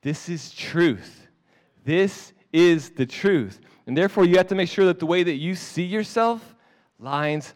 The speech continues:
up with his word. Why? Because it's the truth, and it's the way that he sees you. Realize this is the way that he sees you.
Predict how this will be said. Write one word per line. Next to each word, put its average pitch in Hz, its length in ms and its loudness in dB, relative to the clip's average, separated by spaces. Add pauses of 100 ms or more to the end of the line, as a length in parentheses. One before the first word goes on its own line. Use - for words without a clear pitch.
(140)
up 147 320 0 (180)
with 147 240 -2 (240)
his 147 420 -6
word. 107 560 -4 (1200)
Why? 131 340 2
Because 117 320 -8
it's 139 160 -10
the 135 140 -12
truth, 135 420 -4 (140)
and 170 200 2
it's 165 140 -4
the 147 120 -8
way 151 120 2
that 143 120 -4
he 160 180 -8
sees 101 400 -12
you. 78 140 -20 (1500)
Realize 143 400 -2
this 156 240 -10
is 156 80 -14
the - 100 -12
way 139 160 -4
that 131 160 -4
he 147 480 -8 (160)
sees 151 560 -10
you. 90 220 -16